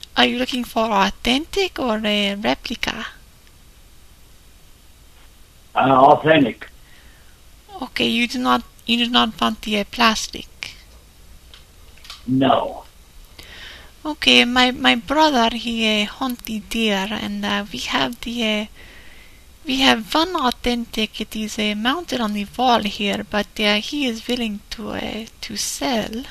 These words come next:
Speaker 2: Okay.
Speaker 1: Uh, he is asking for, uh,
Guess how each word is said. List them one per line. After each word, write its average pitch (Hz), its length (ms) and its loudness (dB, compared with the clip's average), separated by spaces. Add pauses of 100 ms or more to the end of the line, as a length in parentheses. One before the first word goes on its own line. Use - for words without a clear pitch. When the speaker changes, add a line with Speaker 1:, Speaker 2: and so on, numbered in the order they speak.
(3750)
Speaker 2:
Okay. 127 600 4 (800)
Speaker 1:
Uh, 247 320 4
he 262 320 -4
is 254 100 4
asking 269 500 0
for, 226 300 -4
uh, 208 280 2